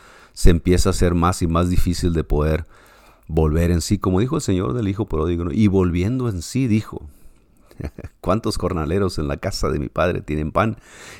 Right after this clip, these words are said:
Y yo aquí me estoy muriendo de hambre". Ah, ojalá que puedas volver en, en, en sí, que, que, que vengas al razonamiento y que digas, "¿Qué estoy haciendo aquí? ¿Por qué estoy comportándome como yo vivía antes de conocer a Cristo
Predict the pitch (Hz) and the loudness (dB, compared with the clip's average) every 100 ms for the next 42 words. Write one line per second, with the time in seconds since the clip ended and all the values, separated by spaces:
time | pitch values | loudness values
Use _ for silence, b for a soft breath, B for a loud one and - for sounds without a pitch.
0 | - 82 78 85 - 90 78 - 80 80 | -6 0 2 2 0 -2 -2 -2 -2 0
1 | 76 71 76 80 76 67 82 78 71 69 | -2 -4 -4 -6 -8 -8 -8 -8 -10 -12
2 | - _ _ _ _ _ _ _ _ _ | -18 _ _ _ _ _ _ _ _ _
3 | _ - 80 76 80 87 101 101 92 95 | _ -12 -8 -6 -2 2 4 2 2 4
4 | 101 98 87 80 90 104 92 73 78 82 | 4 4 2 2 4 4 2 -2 -4 -4
5 | 80 82 - 110 131 123 76 78 - 87 | -2 -4 -4 -4 -2 -4 -4 -4 -2 -6
6 | - 80 67 53 92 110 117 110 90 85 | -4 -8 -8 -4 0 2 2 2 2 0
7 | 82 80 92 110 113 110 B B B - | 0 2 2 2 0 -2 B B B -2
8 | - 90 101 95 - 98 - 113 110 98 | 2 4 6 4 2 0 0 0 0 0
9 | 98 101 87 101 - 87 95 - - 120 | 0 0 0 0 2 0 2 2 4 4
10 | 127 - 87 98 110 110 101 87 85 80 | 2 2 2 4 4 4 2 2 0 6
11 | 110 123 110 117 104 117 107 98 85 76 | 8 8 6 4 2 2 0 0 0 -2
12 | - 104 104 123 - 123 | 0 0 2 -2 0 0